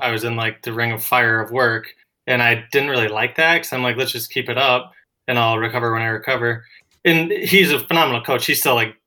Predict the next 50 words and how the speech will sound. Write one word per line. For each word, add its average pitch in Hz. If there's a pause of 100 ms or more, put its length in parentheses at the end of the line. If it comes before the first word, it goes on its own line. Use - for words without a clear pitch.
guides 113
me, 113
tells 117
me 117
a 123
lot 110
of 107
stuff 117
to 120
do. 117
And 117
I 113
always 113
ask 110
him 117
pre-, 123
like, 117
I'm 120
racing 117
tomorrow, 113
so 117
I'll 113
ask 110
him 117
pre-race 113
advice. 117 (280)
But, 123
uh, 113 (440)
I 131
switched 180
to 156
someone 139
that, 123
like, 110 (200)
doesn't 139
know 113
me 117
as 113
well. 117
And 120
they're 117
just 113
like, 117 (340)
"Here 117
it 120
is. 127
Good 120
luck." 120 (220)
<laughs> -
I 180